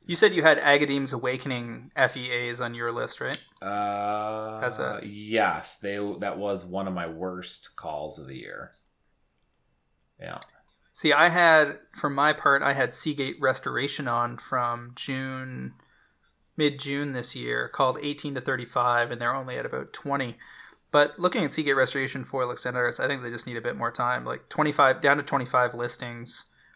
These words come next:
Speaker 1: one copy at seventeen, next copy's at twenty-one, next copy's at twenty-five,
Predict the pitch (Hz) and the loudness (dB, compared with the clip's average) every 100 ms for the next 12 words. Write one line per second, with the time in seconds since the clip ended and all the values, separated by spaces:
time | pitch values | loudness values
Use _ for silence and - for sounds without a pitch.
0 | _ 135 131 131 135 123 127 123 127 123 | _ -2 0 4 4 4 0 -2 -2 -2
1 | 120 127 120 120 117 127 - _ 131 127 | -6 -10 -10 -10 -12 -14 -18 _ -2 0
2 | - 131 127 127 - 139 135 127 120 117 | 4 2 2 -4 -8 -6 -4 -2 -2 -2
3 | 113 120 - 131 131 135 - 131 131 131 | -2 -6 2 0 2 -6 -6 -6 -4 0
4 | 117 113 113 113 - | 4 4 2 -2 -8